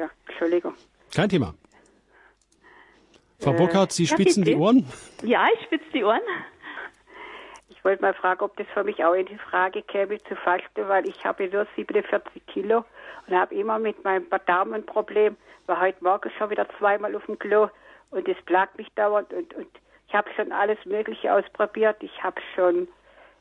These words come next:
Speaker 1: ich habe, äh, äh, bei mir wurde festgestellt, ob das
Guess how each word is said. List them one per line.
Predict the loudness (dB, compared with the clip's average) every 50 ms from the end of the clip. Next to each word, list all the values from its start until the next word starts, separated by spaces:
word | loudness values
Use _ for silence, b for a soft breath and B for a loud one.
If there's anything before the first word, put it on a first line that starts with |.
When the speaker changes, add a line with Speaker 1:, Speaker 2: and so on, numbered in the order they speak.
| b
Speaker 1:
ich | -16 -12 -6 -2
habe, | -2 -2 -2 -2 -6 -8 -4 0 2 2 4 2 2 0 -2 B B B B B B B _ _ _ _ _ _ _ _ _ _ _ _ _ _ _ _ _ _ _ _
äh, | 4 6 6 6 6 4
äh, | 2 -2
bei | -4 0
mir | 2 2 2 2
wurde | 2 0 -2 -2 -2 -4 -4 -4
festgestellt, | -6 -6 -6 -6 -8 -10 -8 -4 2 2 2 2 2
ob | -2 -8 -8
das | -12 -14